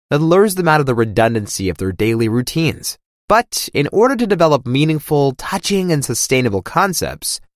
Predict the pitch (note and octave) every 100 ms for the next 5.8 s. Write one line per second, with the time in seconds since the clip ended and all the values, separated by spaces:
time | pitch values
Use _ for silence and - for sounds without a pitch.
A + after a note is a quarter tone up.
0 | _ - B2 - A3+ C#4 - G#2 E2+ D2+
1 | D2+ F#2+ F#2 A2 G#2+ F2 F2 F#2 D#2+ -
2 | - _ _ G#2 D#3 E3 F#3+ G#3+ A3 -
3 | - _ - F3+ G#3+ E4 G#3+ A3 E3 F3+
4 | - E3 C#3+ - C3+ G3 B2 E2 F2+ F2+
5 | A2+ C#3 F#2+ D#2+ D#2+ D#2 G2+ D2